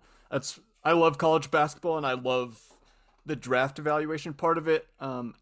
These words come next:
as a foreshadowing of a guy that I'll talk about in a bit, but Arkansas,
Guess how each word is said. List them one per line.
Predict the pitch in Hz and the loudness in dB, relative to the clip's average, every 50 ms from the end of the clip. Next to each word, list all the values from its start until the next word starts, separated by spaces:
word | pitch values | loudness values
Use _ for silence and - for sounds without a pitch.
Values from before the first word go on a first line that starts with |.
| _ _ _ _ 143 | _ _ _ _ -8
as | 147 143 143 139 139 143 139 135 131 - - - | -6 -4 -2 -2 0 0 0 -2 -4 -8 -8 -6
a | 143 127 | -6 -6
foreshadowing | - - - 151 160 175 180 147 - 180 160 147 135 139 135 135 131 131 | -6 -10 -8 -6 -4 -2 -2 -2 -2 -2 -2 0 0 -2 -4 -4 -6 -6
of | 127 123 123 117 - _ _ - | -8 -8 -10 -10 -14 _ _ -10
a | 143 | -8
guy | 123 139 135 135 | -4 -2 -2 -2
that | 127 139 123 | -2 -2 -2
I'll | 123 120 | -2 -4
talk | 120 - 131 127 127 - | -4 -4 -6 -6 -6 -6
about | 117 127 123 - | -6 -6 -6 -6
in | - 123 | -6 -8
a | 113 | -10
bit, | 107 - - 120 120 107 - _ _ | -10 -10 -8 -6 -6 -6 -8 _ _
but | - 131 123 113 107 - _ _ _ _ _ - | -4 -4 -2 -2 -4 -8 _ _ _ _ _ 0
Arkansas, | 151 156 156 143 - 170 151 143 - 165 151 147 151 147 | 2 2 2 2 0 0 0 -2 0 0 2 2 0 -2